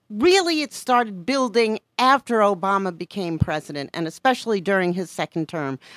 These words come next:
a kind of a, a coiling, roiling rage that, uh, gave rise to those emotions, and then they were given more permission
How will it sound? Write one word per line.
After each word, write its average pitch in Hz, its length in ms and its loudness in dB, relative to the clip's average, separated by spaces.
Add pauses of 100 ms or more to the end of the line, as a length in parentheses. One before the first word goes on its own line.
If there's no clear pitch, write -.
a 180 80 -2
kind 220 340 0
of 180 120 2
a, 170 240 4
a 180 80 -2
coiling, 226 760 2
roiling 190 540 2
rage 165 460 -2
that, 160 380 4
uh, 156 300 0 (340)
gave 208 260 4
rise 208 300 4
to 226 120 -6
those 185 240 0
emotions, 285 520 0
and 240 180 2
then 269 220 4
they 262 120 2
were 233 120 2
given 208 340 -2
more 196 220 0
permission 233 760 -2